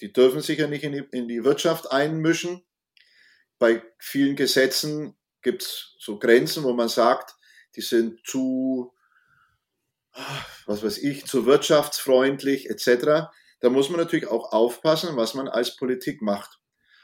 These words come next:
Und deswegen, ähm, sagen einige von uns und ich auch, kann da ja nur für mich sprechen, dass Demokratie und das politische System im Jahr zwanzig einundzwanzig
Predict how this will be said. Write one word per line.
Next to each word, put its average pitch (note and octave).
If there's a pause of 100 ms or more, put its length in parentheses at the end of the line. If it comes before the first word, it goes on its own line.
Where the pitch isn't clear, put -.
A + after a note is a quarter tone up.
(240)
Und A#2
deswegen, D#3
ähm, C3+
sagen B2
einige C3+
von D3+
uns E3+
und A2+
ich -
auch, A#2+ (160)
kann B2
da A#2+
ja A#2
nur A#2+
für A#2
mich B2+
sprechen, D3 (380)
dass - (280)
Demokratie C#3
und C3+
das C3
politische C#3+
System C#3+ (320)
im C3
Jahr B2+
zwanzig C3+
einundzwanzig A#2+